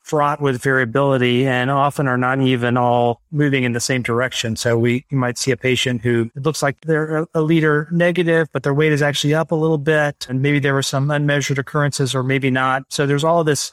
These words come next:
variability in trying to figure out about the response. So I, I think if, those are the things we use, and you can sort of have arbitrary things in your head of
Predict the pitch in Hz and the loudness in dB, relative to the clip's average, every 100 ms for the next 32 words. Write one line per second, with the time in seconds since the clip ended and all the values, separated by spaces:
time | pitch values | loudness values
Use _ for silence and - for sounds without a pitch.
0 | - 156 151 139 139 143 135 123 120 - | -8 -2 0 2 2 2 4 2 0 -2
1 | 127 123 - 131 123 123 131 147 123 120 | -4 -4 -6 -2 0 0 -2 -4 -4 -4
2 | 123 - 117 - - 131 120 - - - | -4 -6 -4 -4 -2 -2 -2 -6 -12 -4
3 | 165 165 156 175 151 143 156 - - 160 | 0 0 -2 -4 -4 -4 -8 -10 -2 0
4 | 165 156 147 156 147 - - 151 139 139 | 0 0 -2 0 -2 -4 -4 0 2 4
5 | 147 160 147 127 135 135 - 131 117 127 | 2 2 0 -2 -2 -4 -2 -2 0 -2
6 | 123 131 - - 131 131 127 117 - - | 0 -2 -4 -2 2 2 2 -2 -8 -4
7 | 147 117 127 127 117 131 135 117 | -2 0 0 0 0 0 0 -2